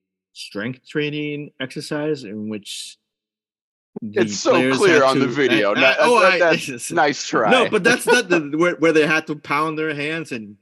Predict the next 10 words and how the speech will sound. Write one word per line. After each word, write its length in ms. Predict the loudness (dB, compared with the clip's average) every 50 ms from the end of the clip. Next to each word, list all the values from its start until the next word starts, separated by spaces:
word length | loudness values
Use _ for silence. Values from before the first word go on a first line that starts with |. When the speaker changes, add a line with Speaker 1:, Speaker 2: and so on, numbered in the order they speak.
| _
Speaker 1:
scream 800 | _ -18 -16 -14 -14 -12 -8 -4 -4 -2 -2 -2 -2 -4 -4 -4
or 120 | -4 -4
yell 400 | -6 -4 -4 -2 0 0 0 0
or 140 | 0 -2 0 0
Speaker 2:
Yeah. 260 | 0 0 0 0 -2
Speaker 1:
whatever 240 | -2 -4 -4 -4 -4
you, 160 | -6 -8 -8 -10 _ -20 -20 -20 -20 _ _ _
so 320 | _ -4 0 2 2 2 2
anyways, 680 | 2 2 2 2 2 4 4 4 4 4 2 0 -2
so, 460 | 0 2 2 4 4 2 0 -2 -4